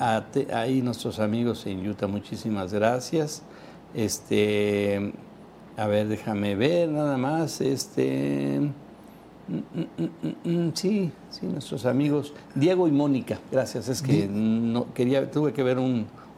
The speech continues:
Speaker 1: <laughs> un correo anterior.
Speaker 2: Fíjate que dice el ca-, el todoterreno que existe un video del, de un felicrés que tomó un día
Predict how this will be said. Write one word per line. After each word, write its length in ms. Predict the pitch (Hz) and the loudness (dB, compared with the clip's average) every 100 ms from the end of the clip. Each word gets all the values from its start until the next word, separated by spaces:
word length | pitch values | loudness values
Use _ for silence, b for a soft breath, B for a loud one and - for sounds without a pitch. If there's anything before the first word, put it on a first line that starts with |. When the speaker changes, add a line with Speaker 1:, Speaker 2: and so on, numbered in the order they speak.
| - | -6
Speaker 1:
<laughs> 120 | 143 | -6
un 160 | - - | -4 -2
correo 320 | - 113 120 | 2 2 2
anterior. 420 | 117 107 98 95 - B B B | 2 0 0 0 -4 B B B
Speaker 2:
Fíjate 340 | 175 214 214 | 4 4 4
que 160 | 170 156 | 4 4
dice 840 | 160 185 214 214 175 139 123 123 | 4 4 6 6 6 4 2 2
el 140 | 120 - | 0 0
ca-, 200 | 139 131 | 2 4
el 380 | 127 123 120 117 | 2 2 2 2
todoterreno 580 | 127 123 127 160 208 - B B B - | 0 0 0 2 2 -2 B B B -2
que 120 | - 143 | 2 2
existe 360 | 139 202 240 | 2 0 4
un 60 | 233 | 4
video 200 | 226 233 | 6 6
del, 240 | 226 208 | 6 4
de 140 | 156 175 | 2 2
un 100 | 208 | 4
felicrés 460 | 214 165 185 208 | 2 4 2 2
que 140 | 214 196 | 0 0
tomó 180 | 151 156 | 2 2
un 100 | 180 | 4
día 200 | 202 | 4